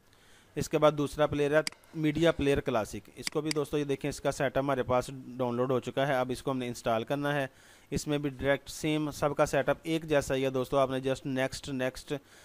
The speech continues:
करना है और आपने किसी सेटिंग को नहीं छेड़ना है, तो ये सॉफ्टवेयर जो है आपका इंस्टॉल हो जाएगा। ये देखिए दोस्तों, हमारा ये सॉफ्टवेयर भी इंस्टॉल हो चुका है। इसको हम प्ले करेंगे तो इसका इस तरह का इंटरफेस हमारे सामने आएगा। दोस्तों, इस पे भी आप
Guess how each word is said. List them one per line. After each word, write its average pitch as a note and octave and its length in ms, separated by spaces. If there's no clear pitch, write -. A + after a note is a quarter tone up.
करना C3+ 260
है C#3+ 140
और C#3+ 140
आपने C#3+ 220
किसी D3+ 240
सेटिंग C3 340
को C#3+ 120
नहीं C3 300
छेड़ना C3+ 380
है, B2+ 180
तो C#3+ 60
ये D3 140
सॉफ्टवेयर C#3 380
जो C#3+ 100
है C#3+ 80
आपका C3+ 420
इंस्टॉल B2 480
हो A#2 160
जाएगा। F#2+ 260
ये B2+ 140
देखिए A#2+ 240
दोस्तों, B2 240
हमारा B2+ 260
ये A#2 140
सॉफ्टवेयर C3+ 320
भी C#3 60
इंस्टॉल B2+ 280
हो B2+ 80
चुका A#2+ 240
है। A#2+ 120
इसको C#3+ 200
हम C#3+ 80
प्ले C3+ 220
करेंगे C3+ 300
तो C3+ 100
इसका C#3 360
इस C#3+ 200
तरह C3+ 240
का C3+ 320
इंटरफेस D#3 500
हमारे C3+ 260
सामने B2 380
आएगा। B2 300
दोस्तों, C3 320
इस B2+ 140
पे C3+ 160
भी C#3 180
आप B2+ 200